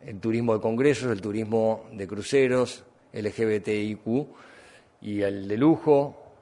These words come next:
o el quehacer, en el cual tenés de gastronomía, enoturismo, cultural, religioso, o, por ejemplo, este que creamos el otro día, que es espectáculos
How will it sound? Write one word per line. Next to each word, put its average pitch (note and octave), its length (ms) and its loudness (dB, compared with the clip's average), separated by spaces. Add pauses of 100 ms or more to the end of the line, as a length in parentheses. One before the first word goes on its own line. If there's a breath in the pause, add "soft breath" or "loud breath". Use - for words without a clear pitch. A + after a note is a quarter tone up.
o D#3 120 4
el B2 80 0
quehacer, D#3 600 6 (360)
en A#2 80 -4
el A2 120 -2
cual B2 280 4
tenés A#2+ 320 2
de A2+ 80 4
gastronomía, A2+ 720 0
enoturismo, A2 640 -2
cultural, A2 460 0
religioso, B2+ 840 -2 (420 loud breath)
o, A2+ 200 2
por A#2 160 2
ejemplo, B2 480 2
este B2 300 0
que G2+ 160 -6
creamos A2 400 -2
el G#2+ 140 -2
otro A2+ 240 0
día, A#2 340 0
que G#2+ 200 -2
es G#2 120 -8
espectáculos A2 880 -4